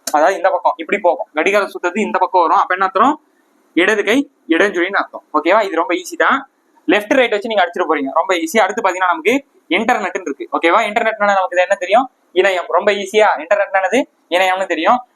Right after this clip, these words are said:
வாய்ஸ் சர்ச். வாய்ஸ் என்னது? குரல். சர்ச் என்னது? தேடுறது, குரல் தேடல். முடிஞ்சா? அடுத்து பாருங்க சர்ச் இன்ஜின்.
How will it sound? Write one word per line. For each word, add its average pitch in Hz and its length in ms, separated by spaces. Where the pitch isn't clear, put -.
வாய்ஸ் 208 420
சர்ச். 175 360
வாய்ஸ் 196 380
என்னது? 214 340
குரல். 185 520
சர்ச் 247 340
என்னது? 226 320
தேடுறது, 175 500
குரல் 220 240
தேடல். 143 380
முடிஞ்சா? 202 340
அடுத்து 180 280
பாருங்க 160 440
சர்ச் 285 380
இன்ஜின். 180 300